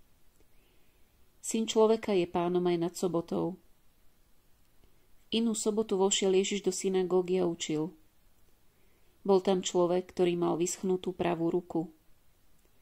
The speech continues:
Zákonníci s farizejmi naň striehli, či v sobotu uzdraví, aby ho mali z čoho obžalovať. Ale on poznal ich myšlienky,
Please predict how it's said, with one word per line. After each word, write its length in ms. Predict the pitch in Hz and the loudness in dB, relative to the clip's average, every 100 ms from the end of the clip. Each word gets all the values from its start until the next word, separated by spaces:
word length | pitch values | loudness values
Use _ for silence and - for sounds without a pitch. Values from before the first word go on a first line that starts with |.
| _ _ - _ - | _ _ -20 _ -2
Zákonníci 560 | 185 202 220 214 220 220 | 0 0 0 -2 -2 -4
s 80 | - | 0
farizejmi 560 | 208 202 202 202 196 | 2 2 2 0 0
naň 160 | 196 185 | 0 0
striehli, 640 | - - 170 185 190 196 202 | -2 0 0 0 0 -2 -2
či 160 | 196 190 | -4 -2
v 60 | |
sobotu 340 | 185 180 185 - | -2 -2 -2 -2
uzdraví, 720 | 165 160 175 175 175 185 - - _ _ _ - | -2 -2 0 0 0 -2 -6 -20 _ _ _ -4
aby 240 | 180 180 208 | 0 0 2
ho 40 | |
mali 180 | 185 185 | 2 2
z 240 | 196 - 202 | 0 -2 0
čoho 160 | 196 | 0
obžalovať. 720 | 165 170 170 165 160 160 - - _ _ _ _ _ _ _ - _ _ _ _ _ - - | 0 -2 -2 -2 -2 -6 -10 -20 _ _ _ _ _ _ _ -20 _ _ _ _ _ -12 -2
Ale 160 | 185 | 0
on 160 | 190 196 | 2 2
poznal 320 | 196 196 185 | 0 2 0
ich 160 | 185 175 | 0 -4
myšlienky, 720 | 175 - 175 175 180 190 | -4 -2 -2 -2 -4 -6